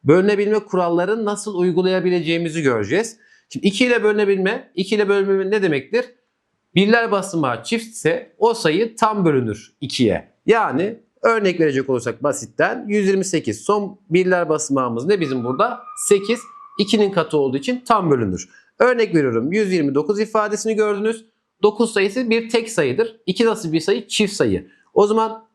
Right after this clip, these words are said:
dokuzu siz ikiye böldüğünüz zaman dört kere iki sekizden kalan ne olacaktır? Bir.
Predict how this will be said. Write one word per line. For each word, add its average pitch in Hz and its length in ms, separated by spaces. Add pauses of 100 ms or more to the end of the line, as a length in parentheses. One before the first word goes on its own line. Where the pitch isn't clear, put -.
(180)
dokuzu 214 560
siz 190 280
ikiye 208 340
böldüğünüz 196 240
zaman 135 340
dört 202 200
kere 170 140
iki 139 160
sekizden 190 640
kalan 214 360
ne 214 40
olacaktır? 156 520
Bir. 131 320